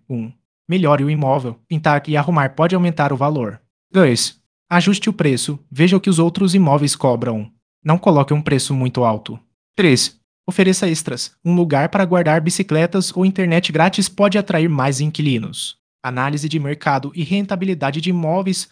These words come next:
Como fazer uma análise de mercado? Fazer uma análise de mercado é como olhar através de um binóculo para ver o que está acontecendo ao seu redor. Você precisa saber o que as pessoas estão comprando e vendendo. Aqui estão alguns passos simples. Um.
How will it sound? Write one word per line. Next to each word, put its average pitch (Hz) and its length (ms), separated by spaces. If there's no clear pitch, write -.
Como 220 240
fazer 170 320
uma 180 120
análise 151 440
de 147 100
mercado? 156 420
Fazer 175 340
uma 190 120
análise 143 380
de 165 100
mercado 156 580
é 170 60
como 208 280
olhar 147 260
através 165 400
de 185 100
um 175 80
binóculo 170 460
para 180 200
ver 160 200
o 185 40
que 185 80
está 180 240
acontecendo 180 560
ao 160 40
seu 170 220
redor. 131 540
Você 135 220
precisa 190 320
saber 147 340
o 139 40
que 170 100
as 156 80
pessoas 165 340
estão 185 220
comprando 170 560
e 170 80
vendendo. 135 640
Aqui 175 220
estão 180 260
alguns 160 300
passos 151 360
simples. 143 560
Um. 113 220